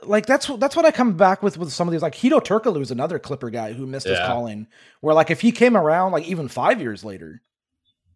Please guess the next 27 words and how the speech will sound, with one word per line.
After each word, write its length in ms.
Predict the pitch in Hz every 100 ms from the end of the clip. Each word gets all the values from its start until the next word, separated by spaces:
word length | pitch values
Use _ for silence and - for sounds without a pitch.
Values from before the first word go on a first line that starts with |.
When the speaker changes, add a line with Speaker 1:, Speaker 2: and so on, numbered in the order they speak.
| _ _ _ _ _ _ _ _ -
Speaker 2:
I 160 | 139 226
was, 220 | 262 -
what's 260 | 165 170 143
funny 180 | 185
is 100 | 196
I 120 | 147 147
was 160 | 135
tempted 320 | 147 143 147
to 80 | 131
put 220 | 139 139
Hedo 600 | 131 - 127 127 127 123 117
at, 220 | 113 110
uh, 300 | 110 104 101
fifteen 880 | - 120 107 - 131 117 98 95 _ - _ _
'cause 160 | - 104
he 200 | 98 107
wore 180 | 113 123
number 240 | 113 110
eight 260 | 113 110 107
and 100 | 107
number 180 | 107 98
fifteen. 560 | 107 98 - 101 95 - -
I 120 | 107
loved 260 | 117 127 113
Hedo 240 | 110 107
Turkoglu. 540 | 107 104 101 98 98
Y-, 80 | 92